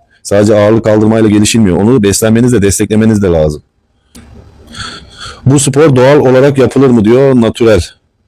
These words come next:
Arkadaşım bu soruyu hiç sormasaydın daha iyiydi. Yani tabii ki doğal olarak yapılır.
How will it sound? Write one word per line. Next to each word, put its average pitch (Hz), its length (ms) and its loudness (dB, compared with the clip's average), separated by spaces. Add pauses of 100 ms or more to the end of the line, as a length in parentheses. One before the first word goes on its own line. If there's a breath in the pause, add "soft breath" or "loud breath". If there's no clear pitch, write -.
(360 soft breath)
Arkadaşım 110 460 0
bu 110 60 0
soruyu 127 340 0
hiç 123 160 -2
sormasaydın 127 800 0
daha 113 140 2
iyiydi. 92 160 2
Yani 104 200 0
tabii 151 260 0
ki 147 120 0
doğal 113 180 2
olarak 95 320 0
yapılır. 85 400 -4